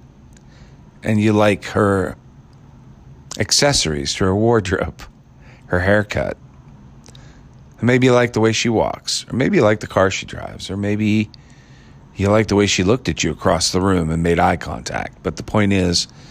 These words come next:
you only want to see her naked because you've seen her unnaked.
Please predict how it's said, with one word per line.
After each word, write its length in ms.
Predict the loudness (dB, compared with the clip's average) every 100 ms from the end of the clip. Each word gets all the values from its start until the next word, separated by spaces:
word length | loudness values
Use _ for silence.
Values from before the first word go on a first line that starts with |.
| -20 -20 -4
you 100 | 0
only 200 | 2 4
want 200 | 4 2
to 60 | 0
see 240 | 0 0
her 100 | 0
naked 600 | 0 0 0 -2 -6 -8 -18 -20 -20 -20 -20 -20 -20 -20 -20 -20 -20 -8
because 640 | -6 -2 2 2 2 0 -4
you've 500 | -10 -12 -4 0 2
seen 240 | 2 2
her 320 | 2 2 0 -4 -18 -20 -20 -4
unnaked. 760 | 0 2 2 0 -2 -8 -14 -16